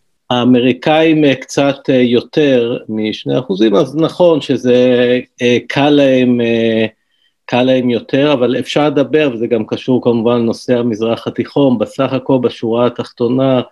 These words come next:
אה, ממשל ביידן די נכשל בנושא הזה של ה-, אה,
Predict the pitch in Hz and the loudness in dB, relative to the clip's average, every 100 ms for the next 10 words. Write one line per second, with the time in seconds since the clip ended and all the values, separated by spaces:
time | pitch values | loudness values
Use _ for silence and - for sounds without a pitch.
0 | _ _ _ _ _ _ - 107 110 107 | _ _ _ _ _ _ -6 -4 -2 -2
1 | 107 127 123 110 120 127 127 120 113 113 | -2 0 0 0 0 0 0 -2 0 2
2 | 123 135 120 - - - 123 127 110 92 | 2 2 0 -4 -14 -4 0 0 0 -4
3 | 95 98 - - 110 110 92 104 107 95 | -6 -6 -8 -4 0 0 0 0 0 -2
4 | - 98 95 95 95 95 92 92 95 95 | -6 -6 -4 -6 -6 -8 -10 -10 -12 -14
5 | _ _ _ _ _ 95 95 | _ _ _ _ _ -8 -6